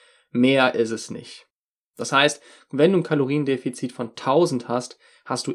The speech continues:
effektiv nur ein Kaloriendefizit von neunhundert, weil sich der Stoffwechsel eben zu zehn Prozent daran anpasst. Ähnlich wie beim Intervallfasten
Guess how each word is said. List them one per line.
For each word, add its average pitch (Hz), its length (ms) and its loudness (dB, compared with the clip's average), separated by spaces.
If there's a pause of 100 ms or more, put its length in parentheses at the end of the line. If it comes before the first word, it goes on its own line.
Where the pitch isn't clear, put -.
effektiv 131 760 -2 (200)
nur 127 140 -4
ein 120 80 -4
Kaloriendefizit 117 1120 -6 (100)
von 110 340 -6
neunhundert, 131 840 4 (380)
weil 117 180 2
sich 120 100 -6
der 110 100 -8
Stoffwechsel 107 600 -6
eben 110 200 -6
zu - 160 -6
zehn 175 440 0
Prozent 113 600 -6 (220)
daran 107 280 -8
anpasst. - 600 -14 (760)
Ähnlich 151 760 2 (300)
wie 117 160 -4
beim 104 200 0
Intervallfasten 110 1200 -2